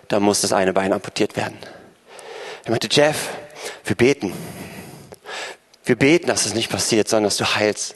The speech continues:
geheilt wirst, dass Jesus dich heilt.“ Und ihr Lieben, es war kein mega spektakuläres Ding. Ja, es war nicht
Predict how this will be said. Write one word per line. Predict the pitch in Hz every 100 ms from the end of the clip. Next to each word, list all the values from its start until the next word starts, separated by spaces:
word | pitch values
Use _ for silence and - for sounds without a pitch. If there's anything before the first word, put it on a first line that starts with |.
| - -
geheilt | 104 104 -
wirst, | 98 92 -
dass | -
Jesus | 120 117 110
dich | 110 -
heilt.“ | 95 98 - - - - - - - -
Und | 139
ihr |
Lieben, | 147 160
es | 139 -
war | 165
kein | 156 143 117 - - -
mega | 127 139 131 127
spektakuläres | - 127 - 127 127 120 117 113 -
Ding. | 107 95 - - -
Ja, | 127 135
es | 113
war | 127 123
nicht | 127 -